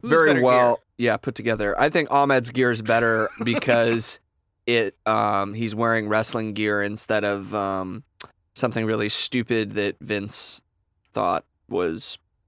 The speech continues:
Speaker 2: he needed to put. So at this point, Ron Simmons is, um, former W C W world champion, and Vince's idea for him when he came to the W W F was to put him in a phony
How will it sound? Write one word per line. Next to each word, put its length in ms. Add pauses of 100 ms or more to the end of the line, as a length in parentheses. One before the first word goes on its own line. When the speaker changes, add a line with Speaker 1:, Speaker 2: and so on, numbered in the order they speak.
(200)
Speaker 2:
he 260
needed 260
to 80
put. 260
So 160
at 180
this 120
point, 280
Ron 280
Simmons 460
is, 380 (600)
um, 640 (440)
former 300
W 240
C 160
W 300
world 580
champion, 680 (600)
and 580
Vince's 540
idea 360
for 160
him 220
when 140
he 120
came 600
to 260
the 100
W 180
W 260
F 380
was 360
to 80
put 200
him 180
in 160
a 360
phony 720